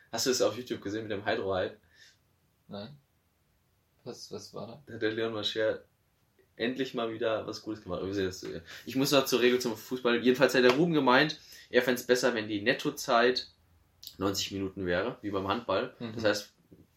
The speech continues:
Speaker 1: wenn irgendwie einer auf dem Boden liegt, Einwurf oder so, ähm, dass dann die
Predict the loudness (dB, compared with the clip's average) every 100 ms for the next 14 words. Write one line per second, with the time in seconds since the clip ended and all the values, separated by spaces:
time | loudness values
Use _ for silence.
0 | _ -6 -4 -2 -2 -2 -4 -6 -6 -6
1 | -4 -6 -6 _ -20 -20 -12 0 0 0
2 | -4 -2 -2 -4 _ _ _ _ -4 -2
3 | 0 -2 -6 _ _ _ _ _ -2 0
4 | 0 -2 -2 -2 -4